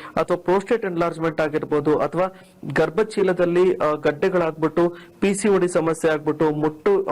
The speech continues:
ಪದೇ ಪದೇ ಹೋಗ್ತಾ ಇರುತ್ತೆ, ಪುರುಷರ ಲೈಂಗಿಕ ಸಮಸ್ಯೆ ಆಗ್ತಾ ಇರುತ್ತೆ, ಮಕ್ಕಳಾಗ್ತಾ ಇರಲ್ಲ, ಇದಕ್ಕೂ ಕೂಡ ಆಯುರ್ವೇದದಲ್ಲಿ ವಾಸಿ ಮಾಡ್ಬೋದು. ಜೊತೆಗೆ ಥೈರಾಯ್ಡ್ ಸಮಸ್ಯೆ ಇರ್ಬೋದು, ಮೂಗಲ್ ದುರ್ಮಾಂಸ ಆಗಿರ್ಬೋದು, ಮೈಗ್ರೇನ್ ಹೆಡ್‌ಏಕ್ ಆಗಿರ್ಬೋದು,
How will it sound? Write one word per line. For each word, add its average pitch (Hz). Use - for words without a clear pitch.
ಪದೇ 170
ಪದೇ 160
ಹೋಗ್ತಾ 147
ಇರುತ್ತೆ, 147
ಪುರುಷರ 208
ಲೈಂಗಿಕ 165
ಸಮಸ್ಯೆ 151
ಆಗ್ತಾ 143
ಇರುತ್ತೆ, 139
ಮಕ್ಕಳಾಗ್ತಾ 147
ಇರಲ್ಲ, 143
ಇದಕ್ಕೂ 202
ಕೂಡ 190
ಆಯುರ್ವೇದದಲ್ಲಿ 156
ವಾಸಿ 143
ಮಾಡ್ಬೋದು. 147
ಜೊತೆಗೆ 156
ಥೈರಾಯ್ಡ್ 180
ಸಮಸ್ಯೆ 165
ಇರ್ಬೋದು, 160
ಮೂಗಲ್ 196
ದುರ್ಮಾಂಸ 185
ಆಗಿರ್ಬೋದು, 156
ಮೈಗ್ರೇನ್ 151
ಹೆಡ್‌ಏಕ್ 165
ಆಗಿರ್ಬೋದು, 151